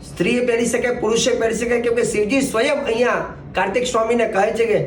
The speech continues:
કે "રુદ્રાક્ષાનામ સર્વેષામ", આ રુદ્રાક્ષ બધા પહેરી શકે, કેમ કે બધા મારા સંતાન છે અને રુદ્રાક્ષ શિવજીનો પ્રસાદ છે. રુદ્રાક્ષ પહેરવાથી કોઈ ડર નહીં રાખવાનો, કેમ કે લોકો કહેતા હોય, "રુદ્રાક્ષ પહેર્યા પછી આ નહીં કરવાનું, તે નહીં કરવાનું",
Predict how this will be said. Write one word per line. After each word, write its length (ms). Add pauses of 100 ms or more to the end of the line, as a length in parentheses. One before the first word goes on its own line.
(320)
કે 60
"રુદ્રાક્ષાનામ 640
સર્વેષામ", 600
આ 100
રુદ્રાક્ષ 480
બધા 260
પહેરી 220
શકે, 280
કેમ 180
કે 60
બધા 300
મારા 300
સંતાન 400
છે 120
અને 300
રુદ્રાક્ષ 360
શિવજીનો 300
પ્રસાદ 400
છે. 360 (380)
રુદ્રાક્ષ 340
પહેરવાથી 520
કોઈ 220
ડર 300
નહીં 160
રાખવાનો, 260
કેમ 160
કે 80
લોકો 240
કહેતા 240
હોય, 100
"રુદ્રાક્ષ 300
પહેર્યા 200
પછી 160
આ 200
નહીં 140
કરવાનું, 320
તે 120
નહીં 120
કરવાનું", 440